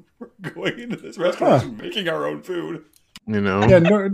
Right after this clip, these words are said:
Speaker 2: normally we, uh, we, we provide the food and drink, but, uh, you know, I appreciate your gumption.
Speaker 3: It never
Speaker 2: And
Speaker 3: hurts
Speaker 2: sh-
Speaker 3: to be prepared, dear.
Speaker 2: It certainly doesn't.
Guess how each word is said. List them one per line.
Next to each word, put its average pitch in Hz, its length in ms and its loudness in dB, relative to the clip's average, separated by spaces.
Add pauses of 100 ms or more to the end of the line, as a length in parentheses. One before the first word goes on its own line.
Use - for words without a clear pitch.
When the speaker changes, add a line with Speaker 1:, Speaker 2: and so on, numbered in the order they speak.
Speaker 2:
normally 180 760 6
we, 135 400 2
uh, 123 240 4
we, 135 440 4
we 135 240 0
provide 117 540 2
the 117 120 -2
food 113 260 2
and 110 160 -2
drink, 120 460 -2
but, 120 180 0
uh, 123 240 2 (400)
you 147 60 2
know, 202 120 8
I 180 100 8
appreciate 196 840 2
your 175 220 2
gumption. 127 640 -2 (580)
Speaker 3:
It 120 60 -6
never 117 260 2
Speaker 2:
And 117 120 0
Speaker 3:
hurts 123 100 -4
Speaker 2:
sh- - 80 -14
Speaker 3:
to 123 100 -4
be 120 140 -10
prepared, 104 520 -8
dear. - 320 -16 (640)
Speaker 2:
It 117 260 -6
certainly 143 480 0
doesn't. 101 360 -2